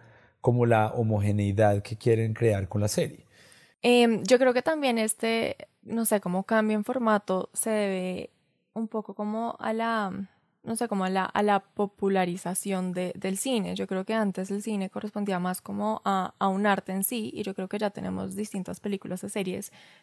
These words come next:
Speaker 2: que unas son más como artísticas y demandan más pensamiento por parte del espectador y, y como más, no sé, como un análisis mayor, mientras que otros, como hablamos con Cien días para enamorarnos, es sentarse a no pensar en nada.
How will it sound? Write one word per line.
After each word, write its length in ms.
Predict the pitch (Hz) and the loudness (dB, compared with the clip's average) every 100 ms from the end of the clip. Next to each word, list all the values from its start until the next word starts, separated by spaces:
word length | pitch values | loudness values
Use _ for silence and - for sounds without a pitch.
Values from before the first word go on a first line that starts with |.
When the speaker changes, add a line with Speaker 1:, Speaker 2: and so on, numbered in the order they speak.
| _ | _
Speaker 2:
que 100 | 220 | -2
unas 280 | 214 202 202 | 2 2 2
son 280 | 214 202 | 0 -2
más 440 | 202 214 214 214 - | 0 0 0 -2 -6
como 200 | 233 247 | -6 -6
artísticas 560 | 240 196 190 - 196 | -6 -8 -10 -8 -6
y 40 | 214 | -4
demandan 520 | 196 175 165 170 175 | -4 -4 -6 -6 -4
más 360 | 180 180 190 - _ _ _ | -4 -4 -4 -10 _ _ _
pensamiento 540 | 220 208 208 190 180 190 | 0 0 0 -2 -4 -4
por 200 | 208 208 | -4 0
parte 260 | 180 - | -2 -2
del 80 | - | -6
espectador 640 | 190 - - 196 180 175 | -6 -8 -2 2 2 0
y, 220 | 185 185 - | -2 -6 -6
y 140 | 196 | -8
como 360 | - 190 190 190 | -6 -4 -2 -2
más, 560 | 185 170 170 180 190 - | -2 -2 -4 -4 -6 -4
no 100 | 202 | -4
sé, 100 | 226 | -2
como 160 | 180 | -2
un 60 | 185 | -4
análisis 480 | 180 202 226 220 233 | 0 2 2 -2 -4
mayor, 320 | 262 214 220 | -2 0 0
mientras 320 | 262 214 185 | 0 -4 -6
que 80 | - | -6
otros, 280 | 190 175 - | -6 -8 -8
como 340 | 196 196 202 | -6 -4 -2
hablamos 420 | 196 190 175 180 | -2 -4 -4 -6
con 220 | - 196 - | -4 -6 -6
Cien 220 | - 196 | -10 -8
días 180 | 180 175 | -6 -8
para 140 | 196 | -8
enamorarnos, 640 | 202 214 214 196 180 196 - - - - _ | -6 -4 0 -2 -2 -10 -14 -20 -20 -20 _
es 220 | 226 226 | 2 2
sentarse 400 | 226 226 214 214 | 2 2 2 2
a 40 | |
no 100 | 208 | -4
pensar 300 | 208 208 208 | 0 2 2
en 120 | 220 262 | 0 4
nada. 320 | 220 - | 4 2